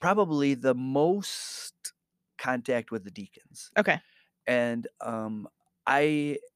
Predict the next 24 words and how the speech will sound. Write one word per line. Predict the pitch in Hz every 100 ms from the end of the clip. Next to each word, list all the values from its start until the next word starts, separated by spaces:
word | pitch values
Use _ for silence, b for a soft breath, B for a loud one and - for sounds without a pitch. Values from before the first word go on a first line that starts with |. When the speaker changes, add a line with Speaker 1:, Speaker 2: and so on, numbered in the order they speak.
| _ _ _ 127
Speaker 1:
go | 135 156 165
to | - 151 139 135 139 139 - _ _ _ _ _ _ -
pretty | 147 135
much | 123 117 - - -
all | 120 135
the | 143
deacons | 120 127 - 107 98
meetings | 107 107 110 107
when | 113
they | 110 104
have | 110 107 92 - _ _ _ 113
deacons | 110 - 87 90
meetings. | 82 95 117 117
Speaker 2:
Okay. | 220 180 190 b b b b _ -
Speaker 1:
And | 123 127 127 - -
I | 120 139
provide | 139 - 131 123 120 120 120 117
a | 117
report | 113 117 170 123 - - -
to | 117
the | 107
deacons. | 110 - 117 147 160 - -
Speaker 2:
Okay. | 220 208 190 - _ -
Speaker 1:
And | 123 123